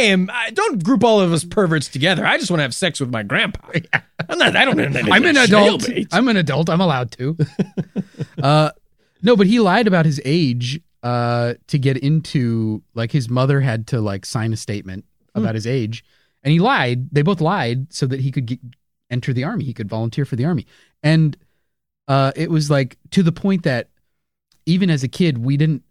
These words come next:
Speaker 2: I didn't know for sure when his real birthday was because there were two different dates. 'Cause it's whatever they put on the thing, which was earlier in the month. Like, it was only a little bit earlier.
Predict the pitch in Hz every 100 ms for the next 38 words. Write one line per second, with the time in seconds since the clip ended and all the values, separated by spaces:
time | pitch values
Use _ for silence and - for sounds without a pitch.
0 | _ 131 156 165 110 120 139 - 117 127
1 | 117 120 120 98 117 107 104 135 - 90
2 | 73 67 - - _ 113 120 107 95 -
3 | _ - 107 110 160 127 104 87 104 -
4 | - - _ _ _ _ _ 143 120 127
5 | 143 160 156 143 160 135 113 - 170 110
6 | 107 120 _ _ - 135 131 110 156 185
7 | 175 139 123 120 117 113 95 110 104 -
8 | 135 139 180 143 123 123 104 - 104 98
9 | 76 101